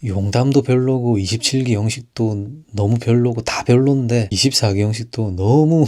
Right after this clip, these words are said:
노답입니다, 노답. 나이도 먹을 만큼 먹었고 이제 뭐 어쨌든 뭐 사회생활을 하잖아요. 물론 또 안 되는 사람이 있는 것도 알겠는데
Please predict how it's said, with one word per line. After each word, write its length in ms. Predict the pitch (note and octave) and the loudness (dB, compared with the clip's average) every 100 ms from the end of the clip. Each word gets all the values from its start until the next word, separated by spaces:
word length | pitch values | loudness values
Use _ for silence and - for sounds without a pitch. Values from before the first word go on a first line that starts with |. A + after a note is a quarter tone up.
| A2+ | 2
노답입니다, 640 | G#2 B2 E3+ D3 F#2+ F#2 | 2 4 4 4 0 -4
노답. 480 | F2 F#2 - F#2 F#2+ | -4 -6 -4 -8 -4
나이도 600 | G#2 G#2 B2 D#3 D3 B2 | -2 2 2 4 4 4
먹을 260 | G2+ A2+ C3+ | 4 4 2
만큼 260 | A2 F#2+ | 0 -4
먹었고 680 | F#2 G#2+ A2 - - G2+ G#2 | -2 -2 -2 -6 -6 -4 -4
이제 140 | G2 G2+ | -6 -8
뭐 260 | G2+ G2+ - | -6 -6 -6
어쨌든 360 | G#2+ C#3 D#3+ C3+ | -2 0 2 2
뭐 200 | A#2+ A#2+ | 2 0
사회생활을 840 | - B2 B2+ D#3+ D#3 D3+ C#3+ A#2+ | 0 0 2 4 4 2 2 0
하잖아요. 760 | - - - D#3+ A2+ F#2 F#2+ G2 - - | -2 0 0 0 0 -2 -6 -10 -14 -2
물론 380 | A2+ C3 C#3+ A#2 - | 2 4 4 2 -2
또 120 | - | -2
안 120 | G2+ A2 | 0 2
되는 200 | B2+ C#3 | 4 4
사람이 360 | C#3 C3+ B2+ | 4 2 2
있는 260 | A2 B2 C#3 | 2 4 4
것도 240 | B2+ A#2+ | 2 -2
알겠는데 760 | G2 G2+ B2+ C3 C3 A#2 A#2+ - | -6 -4 -2 0 -2 -4 -6 -8